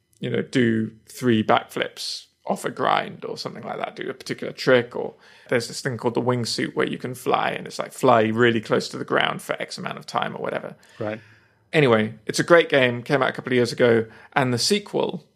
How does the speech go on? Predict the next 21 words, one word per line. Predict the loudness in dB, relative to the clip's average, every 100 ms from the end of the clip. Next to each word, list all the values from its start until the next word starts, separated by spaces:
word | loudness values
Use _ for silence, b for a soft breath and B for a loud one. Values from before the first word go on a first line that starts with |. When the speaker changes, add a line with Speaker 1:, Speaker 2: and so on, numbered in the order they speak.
| _
Speaker 1:
just | 4 4 4
came | 0 4
out | 4 2 -2 _ _ _ -2
a | 2
week | 2 0
or | -4
so | -4 -4
ago, | -4 -6 -8 -10 -2
Speaker 2:
Mm. | 0 0
Speaker 1:
which | -4 -10
is | -4
called | -2 -2 4
Alto's | 4 4 2 2
Odyssey, | 0 0 -4
and | -2
we've | -2 -2
been | -4
playing | 2 4 4 2 -4 -10 -12 0
loads | 4 6 4
of | -4
it, | -10